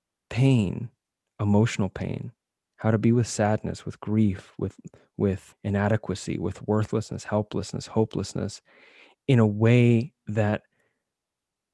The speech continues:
in a way that doesn't create greater suffering as a consequence of trying to react away from them. That we learn ways in which we can feel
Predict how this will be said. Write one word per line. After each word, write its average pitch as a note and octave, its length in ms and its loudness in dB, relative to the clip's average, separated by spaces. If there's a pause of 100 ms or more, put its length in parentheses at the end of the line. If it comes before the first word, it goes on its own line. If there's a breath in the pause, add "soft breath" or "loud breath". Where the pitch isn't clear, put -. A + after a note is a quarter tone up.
(840)
in B2+ 100 4
a A2 80 6
way B2 260 8
that B2+ 240 2
doesn't B2 380 2
create A#2 720 2
greater B2+ 380 4
suffering G#2 800 0 (480)
as G#2+ 120 0
a G2+ 60 -2
consequence A2 800 0 (120)
of G#2 120 -4
trying A2 440 4
to - 200 -4
react G#2 680 0
away G2 360 0
from F2 420 -2
them. - 300 -8 (720)
That A2 100 -2
we A2 160 2
learn A2+ 480 6 (280)
ways A2 440 4
in G#2+ 160 0
which G#2 380 -2
we G#2+ 120 -4
can G2+ 260 -6
feel G#2 760 2